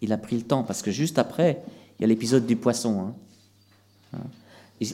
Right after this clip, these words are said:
ils sont en train de parler de lui et de dire, « Il est ressuscité, il est ressuscité. » À ce moment-là, il apparaît au milieu d'eux. Ça y est, il est là. Ils sont sciés, ils savent plus quoi dire. Alors, ils croyaient que c'est un esprit, un homme, un fantôme, parce que, évidemment, la résurrection est incroyable.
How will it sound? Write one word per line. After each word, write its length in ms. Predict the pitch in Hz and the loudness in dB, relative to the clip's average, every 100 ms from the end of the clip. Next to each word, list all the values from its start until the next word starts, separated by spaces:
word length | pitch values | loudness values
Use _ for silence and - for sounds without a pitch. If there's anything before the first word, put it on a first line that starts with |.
| - | -6
ils 60 | |
sont 120 | - | 4
en 80 | 156 | 4
train 180 | 156 170 | 6 2
de 60 | 160 | 6
parler 240 | 143 127 | 6 6
de 60 | 117 | 6
lui 280 | 131 180 | 4 4
et 40 | 113 | 2
de 60 | |
dire, « 180 | 123 127 | 2 0
Il 160 | - 190 | 0 2
est 60 | 180 | 2
ressuscité, 420 | 175 160 170 180 | 2 0 2 2
il 60 | |
est 40 | 156 | 2
ressuscité. » 440 | 131 127 175 180 - - - | -2 0 2 2 -4 -16 -4
À 80 | 160 | -2
ce 140 | 160 | 2
moment-là, 280 | 156 143 156 | 2 6 6
il 100 | 147 | 6
apparaît 280 | 143 135 139 | 6 4 6
au 20 | |
milieu 200 | 123 117 | 6 6
d'eux. 120 | 92 | 4
Ça 160 | 80 135 | 2 4
y 60 | |
est, 20 | 107 | 4
il 80 | |
est 60 | 101 | 2
là. 140 | 85 - - - - - - - _ | -2 -8 -14 -10 -10 -12 -18 -20 _
Ils 80 | 113 | -6
sont 160 | - 98 | -4 -4
sciés, 380 | - 98 139 | -4 -2 0
ils 40 | 156 | 0
savent 220 | 131 98 | -4 -8
plus 100 | - | -12
quoi 160 | - 87 | -8 -6
dire. 320 | 90 131 165 - - - - - _ _ _ | -2 -2 -2 -8 -16 -18 -20 -20 _ _ _
Alors, 140 | 107 117 | -2 -2
ils 100 | 123 | -4
croyaient 280 | - 143 | 0 2
que 60 | 143 | 2
c'est 140 | - | -2
un 100 | 120 | 0
esprit, 460 | 113 110 - 107 104 | 0 0 -6 -6 -4
un 80 | 90 | -4
homme, 220 | 92 95 | -6 -8
un 40 | - | -8
fantôme, 520 | 101 101 104 107 107 | -12 -8 -4 -4 -4
parce 160 | - | -8
que, 80 | - - - - _ | -12 -16 -16 -20 _
évidemment, 340 | 98 120 156 147 | -2 0 2 0
la 120 | 101 | 0
résurrection 500 | 110 101 107 - 135 | -2 -2 -4 0 -2
est 160 | 117 - | -2 -4
incroyable. 840 | 127 123 - 90 104 95 87 - | -2 -2 -4 -2 0 -2 -2 -8